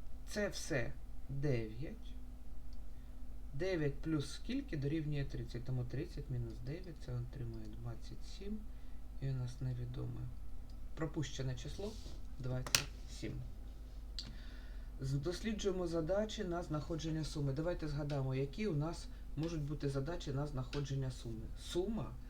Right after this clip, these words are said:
це додавання, так? Е, сума, а додавання — це процес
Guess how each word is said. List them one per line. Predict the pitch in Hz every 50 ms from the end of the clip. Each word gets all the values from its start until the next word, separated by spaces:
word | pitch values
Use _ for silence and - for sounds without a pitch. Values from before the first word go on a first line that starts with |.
| - - - - -
це | - - 160 160
додавання, | 147 156 151 139 143 135 123 120 107 101 - - - - -
так? | - 143 156 - - - - - - - - - - - - - - -
Е, | 147 143 139 131 - -
сума, | - - - - 202 220 247 233 170 120 127 139 - - - - - - - - - - - - - - - - - - - - - - - - - - -
а | - 135 143 139 - -
додавання — | 151 151 143 190 185 185 196 180 196 220 269 262 220 165 143 139 -
це | - 202 208 226 220 - - - - -
процес | - 175 175 - 233 240 247 -